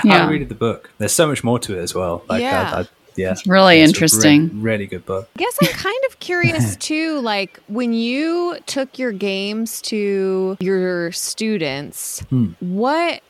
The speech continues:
Speaker 3: kinds of, you know, things did you notice, or, like, were there any success? I know you said they really enjoyed them, but, like, are there
Speaker 2: Yeah.
Speaker 3: any specific, like, successes that it was impressionable on you? Like,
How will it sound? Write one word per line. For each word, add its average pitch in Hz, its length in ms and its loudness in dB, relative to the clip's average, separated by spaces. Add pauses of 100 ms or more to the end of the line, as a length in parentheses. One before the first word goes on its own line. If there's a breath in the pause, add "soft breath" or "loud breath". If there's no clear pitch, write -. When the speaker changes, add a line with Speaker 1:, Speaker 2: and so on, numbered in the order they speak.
(180)
Speaker 3:
kinds 247 480 -4
of, 196 720 -2
you 262 120 0
know, 247 140 2
things 247 420 -4
did 196 160 -2
you 196 140 0
notice, 190 680 0
or, 185 120 2
like, 175 300 -2
were 196 160 0
there 190 240 0
any 220 240 -2
success? 202 760 -4
I 220 100 -4
know 233 140 0
you 196 280 -2
said 202 360 -4
they 180 140 0
really 175 280 0
enjoyed 185 540 0
them, 151 300 -2
but, 190 180 -4 (120)
like, 196 240 -2
are 202 160 -2
there 202 240 -2
Speaker 2:
Yeah. 175 120 2
Speaker 3:
any 247 360 -4 (220 soft breath)
specific, - 800 -4
like, 185 220 -4
successes 220 1120 -4
that 208 180 -4
it 220 80 2
was 202 160 -2
impressionable 190 680 -2
on 226 240 -2
you? 233 340 -2 (140)
Like, 147 400 -6